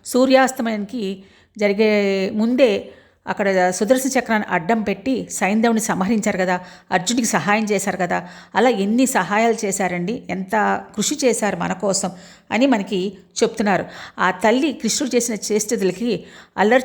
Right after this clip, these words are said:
చేస్తున్నప్పుడు "నీ నోరు తెరు" అని చెప్తే "పద్నాలుగు లోకాలు చూపించాడు కదా, ఇవన్నీ ఎవరికి సాధ్యమవుతాయండి ఆయనకి తప్పితే" అని అక్కడ మామాయన్ అని పదాన్ని విశేషంగా స్తుతిస్తున్నారు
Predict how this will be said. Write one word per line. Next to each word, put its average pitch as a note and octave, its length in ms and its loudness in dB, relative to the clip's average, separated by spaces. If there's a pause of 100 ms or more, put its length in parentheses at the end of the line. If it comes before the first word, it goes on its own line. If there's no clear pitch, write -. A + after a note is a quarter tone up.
చేస్తున్నప్పుడు G#3 580 -2
"నీ G#3 160 -2
నోరు G#3+ 320 4
తెరు" G#3+ 340 -2
అని F#3+ 100 -4
చెప్తే F#3 480 -6 (260)
"పద్నాలుగు F#3 400 0
లోకాలు F#3 340 0 (100)
చూపించాడు G3 340 -4
కదా, G3 300 -4
ఇవన్నీ F#3+ 360 0
ఎవరికి G#3+ 260 2
సాధ్యమవుతాయండి F3 840 -2
ఆయనకి E3+ 400 -4
తప్పితే" G3 380 -4
అని A3 240 0
అక్కడ - 260 0 (460)
మామాయన్ G#3+ 640 2
అని G3+ 140 -2
పదాన్ని F#3+ 400 -2
విశేషంగా G3 580 -2 (320)
స్తుతిస్తున్నారు A3+ 760 0